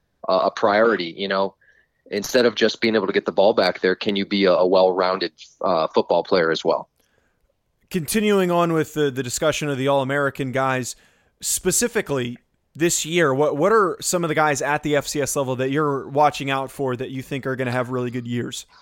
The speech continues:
Speaker 1: So I, uh, I've got a handful of guys that I work with, and then there's, there's always guys I don't work with that I, I've noticed, and, and they're doing a good job as well. Um, the guys that are at the top of my list right now, uh, would be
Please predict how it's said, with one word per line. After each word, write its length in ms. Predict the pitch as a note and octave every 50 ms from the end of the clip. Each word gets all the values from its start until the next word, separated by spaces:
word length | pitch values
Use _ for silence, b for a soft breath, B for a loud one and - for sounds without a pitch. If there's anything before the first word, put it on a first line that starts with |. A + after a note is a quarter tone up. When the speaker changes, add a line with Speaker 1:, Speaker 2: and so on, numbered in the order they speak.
| B B B B B B B B B B B B B B
Speaker 1:
So 440 | - - C#3 C#3 C3+ C3 A#2 - _ _ -
I, 240 | A2 A#2 C#3 E3+ F#3
uh, 340 | E3 C#3 A2+ G#2 G2+ F2+ - -
I've 200 | A2+ B2 B2+ -
got 140 | E3+ D#3+ C3
a 80 | A2+
handful 440 | G2+ - B2+ B2+ C#3 D3+ - D#3+ D3+
of 60 | C#3
guys 180 | C3 C3 B2 A2
that 100 | A2+ G#2+
I 80 | G#2 G#2
work 340 | G2 G#2+ B2+ C#3+ - -
with, 320 | B2 A2+ G#2 G2 F#2+ - G2
and 120 | A2 A#2+
then 100 | C#3 D#3
there's, 240 | F3 F3+ E3 - -
there's 160 | - F#3+ F3
always 300 | E3+ D#3+ F#3 F#3 E3+ -
guys 200 | - D#3 D3 C#3
I 80 | C#3+ C3
don't 240 | - A#2+ B2+ B2 B2+
work 160 | A#2 G#2+ -
with 180 | A#2 A2+ - -
that 120 | A2 G#2+
I, 120 | G#2 G2+ G2 - F#2+
I've 180 | G2 G2+ _ G#2+
noticed, 400 | A2 A2 A2 A2 G#2+ - - -
and, 120 | G2+ F#2+ -
and 140 | G2 G2 F#2
they're 140 | F#2+ F#2 F#2
doing 200 | - G#2+ G#2+ G#2
a 80 | G2+ G2 -
good 160 | - G#2+ -
job 280 | - G#2 G2+ G2+ G2 F#2+
as 140 | F2+ - -
well. 420 | F#2 G#2 G#2 G#2 G2+ F#2+ F2 - b b b b b b - -
Um, 500 | - G#2 G2+ G2 F#2+ F#2+ F#2 F2 F2 - _ - - _ _ _
the 100 | - B2
guys 300 | A2+ B2+ B2 C#3 E3 -
that 140 | - F3 C#3
are 120 | B2+ A#2 A2
at 100 | G#2+ -
the 60 | G#2+
top 280 | - - A#2 C3 -
of 80 | D3 C3+
my 160 | C3+ C3 B2
list 300 | A#2+ B2 A#2+ A2+ - -
right 180 | A2+ G#2+ G#2+ G2
now, 460 | G#2 G#2 G#2 G2+ G#2 G#2+ A2+ C3 B2+
uh, 220 | - F#2 F#2+ F#2+ F#2+
would 200 | G2 G#2+ G#2+ -
be 240 | - G#2+ G#2 G#2